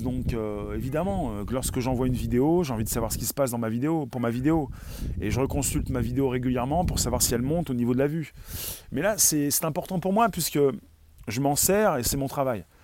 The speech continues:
Après, évidemment, euh, pour ce qui concerne les news, je m'intéresse aussi puisque c'est mon boulot. Mais sachez-le, peut-être que vous pouvez faire de même de votre côté.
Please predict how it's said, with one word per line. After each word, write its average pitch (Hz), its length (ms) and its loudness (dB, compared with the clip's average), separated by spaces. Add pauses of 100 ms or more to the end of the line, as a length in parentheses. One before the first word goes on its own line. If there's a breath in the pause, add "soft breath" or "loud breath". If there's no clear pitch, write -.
(360 soft breath)
Après, 151 600 -4
évidemment, 135 640 -2
euh, 107 320 -4 (500)
pour 151 140 -10
ce - 80 -8
qui 202 120 -2
concerne 175 460 2
les 156 120 2
news, 175 440 4
je 110 100 -2
m'intéresse 156 540 4
aussi 147 240 2
puisque 175 200 -4
c'est 156 120 0
mon 151 100 2
boulot. 147 280 2 (580 soft breath)
Mais 214 340 2 (320)
sachez-le, 190 680 8 (540)
peut-être 160 360 -2
que 139 100 -4
vous 135 120 0
pouvez 131 260 -2
faire 120 180 -6
de 113 140 0
même 208 240 2
de 160 80 2
votre 135 240 0
côté. 202 420 -2